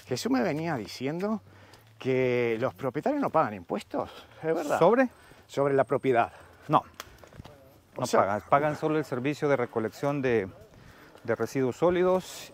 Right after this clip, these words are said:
Speaker 2: de alumbrado público y de pavimentación, ¿verdad? Eh, acá, si ustedes ven, ya, ya estamos dentro del proyecto. Bueno, de hecho,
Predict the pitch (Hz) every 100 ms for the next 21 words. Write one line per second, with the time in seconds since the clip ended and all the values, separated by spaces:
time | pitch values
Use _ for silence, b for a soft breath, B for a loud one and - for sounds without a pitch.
0 | - 104 101 95 95 95 95 95 95 95
1 | - 110 98 120 131 - 175 175 - 131
2 | 117 - 104 98 98 - 85 160 120 95
3 | - - B B B B B B B -
4 | 95 110 127 - - 110 104 104 101 B
5 | B B B B B B _ - - 110
6 | 156 170 - - - 147 127 156 135 120
7 | 120 120 113 123 110 107 110 104 131 117
8 | 107 135 104 151 -